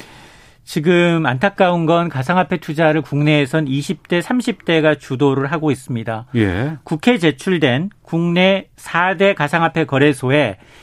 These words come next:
Speaker 1: 지난 일 분기 일월부터 삼월까지 석 달 동안
Speaker 2: 음.
Speaker 1: 신규 가입자가 이백오십만 명 가까이 늘었어요. 이 가운데 이십 대가 가장 많이 늘었어요.
Speaker 2: 음.
Speaker 1: 이십 대가 삼십이 퍼센트,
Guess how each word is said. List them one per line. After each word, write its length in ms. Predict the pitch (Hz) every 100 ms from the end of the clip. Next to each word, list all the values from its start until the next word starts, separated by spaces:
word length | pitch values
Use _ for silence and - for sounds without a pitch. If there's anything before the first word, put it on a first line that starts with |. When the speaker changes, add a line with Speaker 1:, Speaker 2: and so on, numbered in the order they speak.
| - - _
Speaker 1:
지난 320 | - 180 190
일 160 | 170 180
분기 420 | 202 180 120 95 _ -
일월부터 500 | 156 202 202 190 185
삼월까지 640 | - 254 262 247 170 135
석 180 | - 233
달 200 | 262 214
동안 360 | - 131 120 170 -
Speaker 2:
음. 100 | 107
Speaker 1:
신규 460 | 95 277 294 285 233
가입자가 540 | 175 165 - 160 180
이백오십만 600 | 151 185 147 156 233 233
명 100 | 190
가까이 220 | 147 123 104
늘었어요. 440 | 104 - 110 104 _ _ _ - _
이 120 | 160 165
가운데 300 | 226 233 202
이십 260 | 175 214
대가 220 | 220 202 170
가장 300 | 135 190 190
많이 220 | 165 131
늘었어요. 560 | 110 110 - 135 180 247
Speaker 2:
음. 320 | 110 95 87
Speaker 1:
이십 320 | 151 156 190 -
대가 180 | 180
삼십이 480 | 175 190 165 135 175
퍼센트, 480 | 190 214 156 - 117